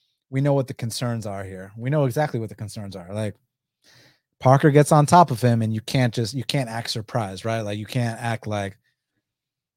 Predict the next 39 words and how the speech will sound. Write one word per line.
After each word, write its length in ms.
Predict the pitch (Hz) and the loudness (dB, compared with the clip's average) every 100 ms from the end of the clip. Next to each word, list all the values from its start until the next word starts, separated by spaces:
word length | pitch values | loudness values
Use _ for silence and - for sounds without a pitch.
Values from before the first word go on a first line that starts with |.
| _ | _
you 120 | 110 107 | -8 -4
know, 260 | 113 113 | -2 -2
like 180 | 107 113 | -2 -2
that 160 | 120 123 | 0 2
wasn't 280 | 127 120 110 | 2 0 -4
a 40 | |
concern, 540 | - 107 127 110 92 | -8 -8 -6 -6 -6
right? 260 | 104 113 113 | -4 -4 -4
So 440 | - 107 101 101 - _ | -6 -4 -6 -8 -14 _
hopefully 360 | - 135 143 131 | 0 2 6 6
that 160 | 127 | 6
doesn't 260 | 135 131 127 | 2 0 0
happen. 460 | 117 127 160 160 120 | -4 -4 -4 -4 -4
They 100 | 101 | -6
can 120 | 113 | -6
keep 220 | 120 107 | -4 -4
it 80 | 127 | -4
standing, 480 | - 110 139 170 135 | -6 -4 -2 0 -2
and 80 | |
if 80 | 110 | -2
they 100 | 123 | -2
do, 320 | 104 143 135 - _ _ _ - - _ _ | 2 4 4 0 _ _ _ -20 -20 _ _
Tafa 320 | 123 135 135 | 0 2 0
might 280 | 113 113 101 _ _ _ _ _ | -2 -4 -8 _ _ _ _ _
starch 400 | - - 120 120 | -8 0 0 0
him 120 | 104 | -2
early, 300 | 120 120 117 | 0 0 0
<laughs> 20 | 131 | 2
you 120 | 165 | 2
know, 260 | 139 160 - - - _ - | 4 2 2 -10 -20 _ 0
or 160 | 143 | 2
just 180 | 135 120 | 4 0
light 260 | 117 120 120 | -2 -2 -2
him 120 | 120 | -2
up, 260 | 127 113 123 | -2 -2 -10
you 80 | 110 | -10
know, 240 | 113 120 | -8 -8
until 300 | 123 120 147 | -8 2 4
he 100 | 135 | 6